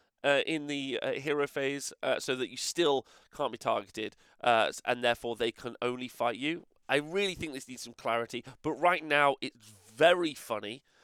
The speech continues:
uh, very funny. If I'm doing it with your mates, just don't do it. That's th-, probably the easy answer, but it might get F A Q'd. We all thought that,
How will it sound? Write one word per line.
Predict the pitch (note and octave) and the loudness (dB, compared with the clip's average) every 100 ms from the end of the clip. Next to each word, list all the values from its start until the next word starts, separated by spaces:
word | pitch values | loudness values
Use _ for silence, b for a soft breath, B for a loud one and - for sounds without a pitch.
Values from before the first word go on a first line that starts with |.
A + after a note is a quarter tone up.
| b b - | b b -4
uh, | A2 A2 | 0 0
very | - D#3 D#3 | 4 4 4
funny. | C3 A#2 A#2 | -2 -6 -6
If | A#2+ | -2
I'm | D3+ | -2
doing | D3+ A#3 | 0 -2
it | G#3 | -2
with | E3 C#3 | -4 -8
your | |
mates, | A#2+ A2 G#2+ - | -4 -4 -6 -8
just | C3 - | -8 -4
don't | A#2 G2+ | -4 -4
do | G#2 F#2 | -8 -8
it. | F2+ - _ _ | -10 -14 _ _
That's | G#2 - | -8 -8
th-, | - - | -12 -6
probably | C3 A#2 | -4 -4
the | A2+ A#2 | -6 -10
easy | A2+ G#2+ | -10 -8
answer, | G#2+ G2+ B2+ B2 B B - | -8 -6 -6 -8 B B 4
but | A3 F#3 | 4 6
it | C3 | 0
might | D#3 F3+ | -4 -4
get | F3 | 0
F | D#3+ F#3 | 0 0
A | D#3+ | -6
Q'd. | - D3+ C3 | -6 -6 -4
We | G#2+ | -2
all | D3 E3 | 0 0
thought | D3+ - D#3+ D#3 C3 | -2 -2 0 0 0
that, | C#3 | 0